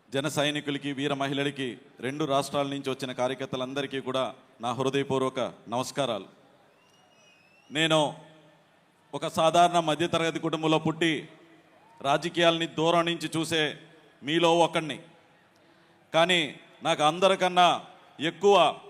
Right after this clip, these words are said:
ఒక అరుదైన అవకాశాన్ని ఇచ్చి, పార్లమెంట్లో మొట్టమొదటి జనసేన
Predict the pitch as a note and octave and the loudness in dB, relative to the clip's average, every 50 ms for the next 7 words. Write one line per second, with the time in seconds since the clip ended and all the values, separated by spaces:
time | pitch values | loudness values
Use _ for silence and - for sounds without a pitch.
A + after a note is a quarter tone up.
0 | - - - - D3 - D#3 - - C3+ D#3+ F#3+ G3+ F#3 G3+ G#3 G3+ G3 F3+ E3+ | -20 -16 -8 -8 -6 -6 -6 -2 2 2 4 4 4 4 4 4 4 4 4 4
1 | F3 E3+ F3 F#3 F3+ E3+ F#3 F#3+ F3 E3+ E3 E3 D#3+ - F#3 F#3 F3 D#3 A2 - | 2 2 0 -2 -2 0 0 -2 0 0 -2 -4 -2 2 2 4 4 2 -2 -8
2 | - - - - - _ _ _ _ _ _ _ _ _ _ _ _ _ - D#3+ | -16 -20 -20 -20 -20 _ _ _ _ _ _ _ _ _ _ _ _ _ 4 6
3 | E3+ F#3+ G3+ G3 G#3 G3+ G3 F#3+ F#3+ F#3 F3+ F#3 F#3 F#3+ F#3+ F#3 E3 - - - | 6 6 6 6 4 4 4 4 0 0 2 2 4 6 6 6 4 0 -8 -18
4 | - - - - - - C#3 D#3+ F3+ F3+ - - A3 G#3+ G#3 F#3 F#3 F#3+ G3+ F#3+ | -20 -20 -20 -20 -20 -10 -2 -2 -2 -2 0 0 2 2 4 4 4 6 6 6
5 | E3+ D#3+ - - - - - - F3+ D#3+ C#3 G#2+ - - - - - _ - _ | 6 4 0 -4 -20 -10 -2 0 0 0 0 -4 -10 -16 -20 -20 -20 _ -20 _
6 | _ _ _ _ _ _ _ - A2+ C#3 E3 E3 G3 F3+ G3+ G#3 G3+ G3 F#3+ F#3 | _ _ _ _ _ _ _ -10 -4 -4 -2 -2 -2 0 2 2 4 6 6 4
7 | E3 C3+ | 4 4